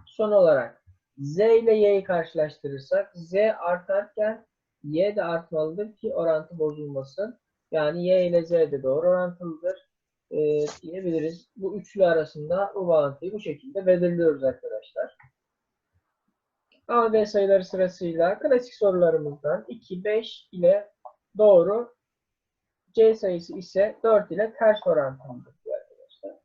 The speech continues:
Yani A'ya doğru orantılılarda bunu yapıyorduk. A'sı iki K, B'si beş K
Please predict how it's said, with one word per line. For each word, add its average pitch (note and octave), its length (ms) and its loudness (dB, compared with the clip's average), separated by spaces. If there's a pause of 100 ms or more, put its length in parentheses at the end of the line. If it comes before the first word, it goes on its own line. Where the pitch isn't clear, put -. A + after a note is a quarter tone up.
(420)
Yani G3+ 280 0
A'ya A3+ 640 0 (600)
doğru B3 240 8
orantılılarda A3+ 960 4 (220)
bunu B3 140 -4
yapıyorduk. F3 540 -2
A'sı G3 460 0
iki F3 360 -16
K, A#2+ 380 -6
B'si F3+ 500 -2
beş G#3 340 -4
K G3+ 320 -6